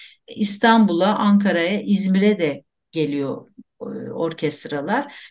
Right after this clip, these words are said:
ve bu orkestralar o sırada Amerika'da bile kalbur üstü olan orkestralar. Yani öyle üçüncü, beşinci sınıf orkestralar değil, hakikaten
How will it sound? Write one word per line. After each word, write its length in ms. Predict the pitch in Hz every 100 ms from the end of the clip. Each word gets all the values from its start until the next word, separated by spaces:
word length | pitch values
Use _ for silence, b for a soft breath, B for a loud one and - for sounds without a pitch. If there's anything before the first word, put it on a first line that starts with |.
| _
ve 160 | 214
bu 160 | 254 320
orkestralar 800 | 294 269 185 - 175 180 233 330 320 B _
o 140 | 208 277
sırada 460 | - 202 196 -
Amerika'da 600 | 180 208 269 262 190 175
bile 220 | 160 208 269
kalbur 460 | - 170 170 214
üstü 280 | 180 - -
olan 300 | 156 139 143
orkestralar. 840 | 143 139 143 147 - - - 156
Yani 400 | 180 175 175 180
öyle 200 | - 190
üçüncü, 420 | 190 - - 190 185
beşinci 360 | 180 190 185
sınıf 260 | 170 180 180
orkestralar 720 | 170 160 170 - 165 165 160
değil, 140 | 220 240
hakikaten 720 | 185 214 202 147 165 233